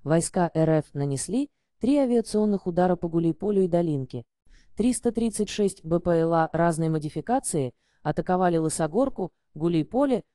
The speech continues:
Новоандреевку, Работино, Малую Токмачку, Левадное,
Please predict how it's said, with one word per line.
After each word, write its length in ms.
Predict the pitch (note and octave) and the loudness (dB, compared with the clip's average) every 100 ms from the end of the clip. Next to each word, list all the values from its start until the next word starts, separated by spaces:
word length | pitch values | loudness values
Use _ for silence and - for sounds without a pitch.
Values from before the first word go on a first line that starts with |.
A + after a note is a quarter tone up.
| _ | _
Новоандреевку, 960 | E3+ B3+ C4+ C4 A3+ A3+ G#3 - G3+ G3 _ _ | -2 0 2 0 0 0 0 0 -2 -2 _ _
Работино, 680 | D#3 E3+ A3 D4 B3 D3+ B2+ _ _ | -2 0 0 -2 -2 -2 -4 _ _
Малую 340 | D#3+ G#3+ A3+ G#3 | -2 2 2 2
Токмачку, 640 | F#3 - A#3 B3+ - G3 _ _ - | 0 0 -2 -2 -6 -8 _ _ -10
Левадное, 680 | D#3+ G3+ C#4 C#4 G3+ D3+ | -4 0 2 2 2 0